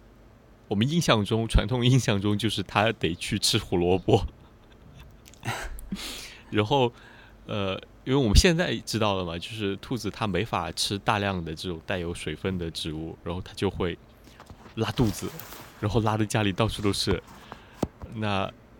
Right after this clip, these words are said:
<laughs> 拉着拉着，然后它就脱水了，然后它就挂掉了。<laughs> 然后你某一天，呃，突然早上醒来的时候，发现那个兔子已经凉在那边，已经，已经硬了。<laughs> 然后你一般会怎么处-，处理吗？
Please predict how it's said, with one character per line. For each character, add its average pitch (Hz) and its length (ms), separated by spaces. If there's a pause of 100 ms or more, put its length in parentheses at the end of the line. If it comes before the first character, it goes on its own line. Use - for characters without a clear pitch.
(140)
<laughs> - 440
拉 117 160
着 107 120
拉 101 160
着， 87 340
然 90 120
后 92 80
它 107 140
就 95 240 (300)
脱 117 180
水 92 220
了， 80 160
然 82 40
后 87 120
它 98 100
就 92 80
挂 101 240
掉 90 160
了。 92 100 (500)
<laughs> - 320
然 147 120
后 101 120
你 98 120
某 92 240
一 98 60
天， 107 280 (460)
呃， 95 320 (140)
突 - 120
然 98 160 (180)
早 80 160
上 101 100
醒 92 180
来 80 80
的 90 100
时 95 120
候， 87 80
发 - 160
现 90 120
那 90 80
个 92 60
兔 98 220
子 90 100
已 85 80
经 90 240
凉 80 180
在 104 160
那 92 140
边， 85 180
已 82 80
经， 85 320 (260)
已 101 100
经 98 180
硬 113 220
了。 - 200 (300)
<laughs> - 340
然 95 140
后 104 180 (840)
你 104 80
一 98 40
般 110 160
会 117 80
怎 98 140
么 92 60
处-， 95 260
处 101 220
理 92 120
吗？ 82 140